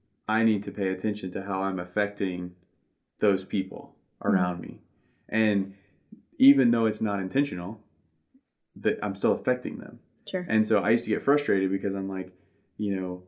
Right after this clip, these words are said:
Speaker 1: "Yeah, I'm affecting you, but that's your problem because I'm not meaning to be rude. I'm not meaning to be whatever." I mean, I think I'm a generally kind-hearted person. Not that I'm never intending to be rude, right? We're all that. But, but it's like, but generally, I'm not intending to be rude. If you're offended, it's your problem.
Speaker 2: Mm-hmm.
Speaker 1: But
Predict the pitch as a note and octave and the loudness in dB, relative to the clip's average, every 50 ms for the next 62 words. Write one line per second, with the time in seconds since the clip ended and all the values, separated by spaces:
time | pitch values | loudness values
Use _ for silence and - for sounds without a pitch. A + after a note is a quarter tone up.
0 | _ _ - G#2 G#2+ C#3 C#3+ C3 A#2+ A2+ G#2+ G2+ G2+ - C#3 C3 C3+ - G#2+ G#2 | _ _ -12 2 4 4 6 6 4 2 2 0 2 2 2 2 2 2 0 0
1 | G#2 G2 G2+ G#2+ A2 G#2+ - A#2+ B2 B2 A#2+ - F#2+ F2+ F#2 G2 G2 G2+ G2+ G2 | 2 2 2 2 2 2 2 0 0 0 0 -2 -4 -2 -2 -2 -2 -2 -2 -2
2 | G#2 A2 A2+ A#2 B2 A#2 G#2 G#2 G#2+ A2+ C3+ C3+ A2+ G2+ G#2+ G2 G2 F#2+ F#2+ F#2 | 0 0 2 2 2 2 2 2 4 4 4 4 4 2 0 -2 -2 -2 -2 0
3 | F#2 G2 G2+ G#2+ G#2+ G#2 G#2 G2+ G#2+ G#2+ G2 F2+ F#2+ G2 G#2 A2+ A#2+ A2+ G#2 G#2+ | 0 0 2 2 2 2 0 -2 -2 -4 -4 -4 -2 -2 0 0 0 0 0 -2
4 | G2 G2 F#2+ F#2 F#2 F2+ F2+ F2+ F#2 G2+ G#2 G#2+ A2 A2+ A#2 A#2+ A#2 - B2+ A#2+ | -4 -4 -2 -2 -2 -2 -2 0 2 2 2 2 2 2 0 0 -2 -4 -4 -4
5 | A2+ G#2 G2+ F#2+ G2 G2+ G#2 G#2 G2 F#2+ F#2 F2+ F#2 - G2+ G2 G2 G2+ F#2 F2 | -4 -4 -4 -4 -4 -4 -2 -2 -2 -2 -4 -4 -4 -4 -4 -4 -2 -2 -4 -4
6 | E2 - - B2+ B2+ - G2 F#2+ F#2 - - - _ _ _ - A#2 A2+ - G2+ | -4 -2 -2 -2 0 0 -4 -4 -6 -8 -14 -20 _ _ _ -2 -2 0 0 -2
7 | F#2 F#2+ F#2+ F#2+ F#2 F2+ F2+ F2 F2 - - - F#2 - G2+ F2+ F2+ F2+ F2 F2 | -2 -2 -2 -2 -2 -4 -4 -8 -10 -12 -14 -14 -12 -8 -8 -8 -8 -6 -8 -8
8 | F2 F2+ F#2 F2+ F2 E2+ F2+ F2+ F2+ - - - - G2 G2+ G#2+ G#2 G2 F2+ G2 | -6 -6 -6 -6 -4 -6 -6 -6 -6 -8 -8 -8 -4 -4 0 0 0 0 0 0
9 | F#2+ F2+ - - G#2+ G#2+ G#2 - - - - - - - _ _ B2 A2+ A2 A2+ | -2 -2 -4 -2 -2 -2 -2 -2 -8 -16 -20 -20 -20 -20 _ _ 2 2 4 4
10 | A2 G#2 G#2 - A2+ - C#3 B2 D3 D#3 C#3+ B2 A2+ A2+ B2 B2+ B2 B2+ A#2+ G#2+ | 4 2 4 4 2 2 4 4 4 6 6 6 6 4 4 4 4 4 2 2
11 | G2+ - A#2+ A2 G#2+ G#2 G2 G2 G2 G2 A2 C3 C3+ A#2 G#2+ G#2 A2 G#2+ G2+ G2+ | 2 2 2 4 4 2 0 -2 0 2 4 6 6 6 4 2 2 0 0 2
12 | G#2 B2+ B2+ A#2+ G#2 F#2+ G2 G2 - C3 A2 - - - - - - - _ - | 2 2 2 2 2 0 -2 0 0 0 0 -2 -6 -8 -10 -12 -16 -18 _ -2
13 | G3+ F#3+ F3+ E3+ D#3+ E3 D#3+ - _ _ _ _ _ _ _ _ _ A#2 A2 G#2+ | 0 2 2 0 -2 -4 -8 -12 _ _ _ _ _ _ _ _ _ 0 2 2
14 | G2 - - - _ | 2 0 -4 -12 _